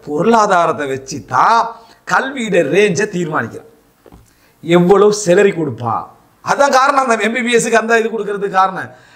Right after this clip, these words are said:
அவன் ஒரு ஊ-, ஊர்ல வந்து இருபது வருஷமா ஒருத்தர் மருந்து கொடுத்துட்டு இருப்பாரு.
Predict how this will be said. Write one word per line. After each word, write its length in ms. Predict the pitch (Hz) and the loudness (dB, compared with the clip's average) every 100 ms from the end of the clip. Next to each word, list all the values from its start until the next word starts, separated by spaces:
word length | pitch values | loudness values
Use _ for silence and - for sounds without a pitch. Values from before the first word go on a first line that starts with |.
| - | -4
அவன் 240 | - 220 | 2 4
ஒரு 180 | 233 233 | 4 4
ஊ-, 180 | 226 202 | 2 -8
ஊர்ல 380 | 214 247 277 240 | -6 -4 0 0
வந்து 200 | 220 277 | 0 -6
இருபது 580 | 214 233 277 285 240 220 | -10 -10 -4 -2 2 2
வருஷமா 280 | 214 226 226 | 2 -4 -2
ஒருத்தர் 140 | 208 | 0
மருந்து 240 | 190 214 | 0 0
கொடுத்துட்டு 240 | 202 180 165 | -6 -8 -10
இருப்பாரு. 280 | 147 117 | -10 -12